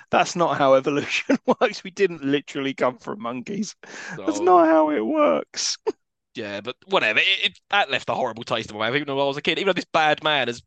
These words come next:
Speaker 2: somehow been duly punished for just being a bit of a shit businessman, he's now a monkey. It's like, that made me feel horrible.
Speaker 1: And everyone thought it was hilarious.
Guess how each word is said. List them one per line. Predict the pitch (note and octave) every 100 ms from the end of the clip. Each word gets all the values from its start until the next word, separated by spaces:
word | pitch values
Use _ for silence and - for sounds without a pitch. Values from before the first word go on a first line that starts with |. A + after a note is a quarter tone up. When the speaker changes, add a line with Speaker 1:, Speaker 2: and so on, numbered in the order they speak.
| _ -
Speaker 2:
somehow | D#3 C3+ C3+ C3
been | C3 A#2+
duly | C3+ C3 A#2+
punished | D3 A#2+ G2+ B2+ -
for | -
just | A#2 A#2
being | A#2+ A#2
a |
bit | A#2
of | A2
a |
shit | - B2
businessman, | - C3 G2+ - G#2+
he's | B2+
now | C3 B2+
a |
monkey. | C3+ C3+ - G2
It's | G#2
like, | G2 C3
that | B2
made | A2+
me | F#2+
feel | F#2+
horrible. | F2+ F#2 G3
Speaker 1:
And | B3+
everyone | B3+ B3 A3+ E3 D#3+
thought | - D#3 D#3+
it |
was | D#3+ D3+
hilarious. | D#3 C3+ G#2 G2+ G2+ G#2+ G#2+ -